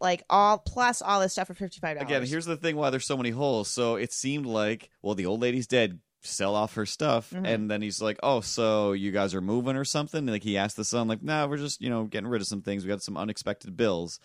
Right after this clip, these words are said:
Speaker 2: Oh, that's what it was. So they were selling stuff to pay for the old lady's hospital bills.
Speaker 1: Right.
Speaker 2: Now I get it. Because I thought it was like, well, the old lady's dead. And he doesn't wanna say that the old lady died. This
Speaker 1: Mm.
Speaker 2: is a dead old lady's hat that your little girl's wearing.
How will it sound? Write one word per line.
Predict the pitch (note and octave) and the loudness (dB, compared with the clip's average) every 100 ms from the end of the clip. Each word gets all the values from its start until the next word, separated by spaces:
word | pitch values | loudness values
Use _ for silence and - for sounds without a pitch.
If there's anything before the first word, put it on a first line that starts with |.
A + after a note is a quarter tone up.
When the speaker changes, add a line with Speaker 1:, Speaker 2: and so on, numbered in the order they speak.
| - | -4
Speaker 2:
Oh, | - B2+ | 0 2
that's | B2 | 0
what | A#2 | -2
it | G2 | -4
was. | F2+ E2 | -4 -4
So | G#2 F#2 | -4 -2
they | F2 F2 | -2 -2
were | F2 | -2
selling | - G#2 F#2+ | -2 -2 -2
stuff | F2+ - E2+ E2 | -4 -2 -2 -4
to | G2 | -4
pay | - F#2 | 0 0
for | F2+ | -2
the | F2 | -4
old | E2+ F2 | -2 -2
lady's | D#2+ D2+ D2+ | -4 -6 -8
hospital | G2 F#2+ - D2+ D#2 | -4 -4 -6 -12 -10
bills. | C2 - - - | -12 -14 -18 -12
Speaker 1:
Right. | F3 C#3+ - | -12 -12 -12
Speaker 2:
Now | - F#2 E2+ | -4 -2 -2
I | E2 | -2
get | D2+ | -6
it. | C#2+ - _ _ _ _ _ _ _ _ - _ | -8 -12 _ _ _ _ _ _ _ _ -20 _
Because | A2+ A2 G2+ | -2 0 4
I | B2 | 2
thought | B2+ G#2+ G2 | 4 2 2
it | |
was | F#2+ | -2
like, | G2 | -2
well, | F#2+ | -2
the | F#2+ | 0
old | A2 | 0
lady's | G2 E2 E2 | 0 -4 0
dead. | A#2 F2+ - - _ _ - | 0 0 -4 -16 _ _ -10
And | F#2 | -4
he | G#2 | -2
doesn't | G2 F2+ | -2 -2
wanna | E2+ D#2+ | -4 -4
say | - G2+ | 0 0
that | E2+ D#2+ | 0 -4
the | E2+ | -4
old | E2 | -4
lady | D#2+ D#2 | -6 -6
died. | E2 D2+ D2 | -4 -4 -6
This | - F2+ | -6 -8
Speaker 1:
Mm. | |
Speaker 2:
is | D#2 | -10
a | D2+ | -8
dead | D#2 D2+ | -6 -6
old | D2 | -6
lady's | D2+ D2+ C#2+ | -8 -8 -10
hat | - F2 C#2+ | -8 -6 -6
that | C#2+ | -10
your | G1+ E2 | -10 -8
little | D#2+ | -10
girl's | E2+ E2+ E2+ | -6 -6 -4
wearing. | E2 D2 C#2+ D2 | -6 -6 -8 -12